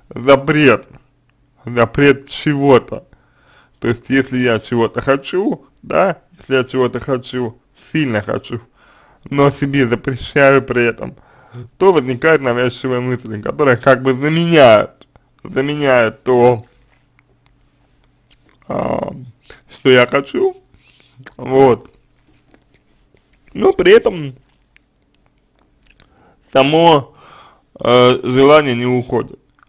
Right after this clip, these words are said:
По аналогии, например, э, с, эм, допустим,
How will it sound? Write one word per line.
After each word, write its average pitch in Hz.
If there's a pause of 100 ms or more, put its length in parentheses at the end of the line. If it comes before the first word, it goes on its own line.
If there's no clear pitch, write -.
(180)
По 139
аналогии, 131
например, 123 (460)
э, 110
с, -
эм, 120
допустим, 117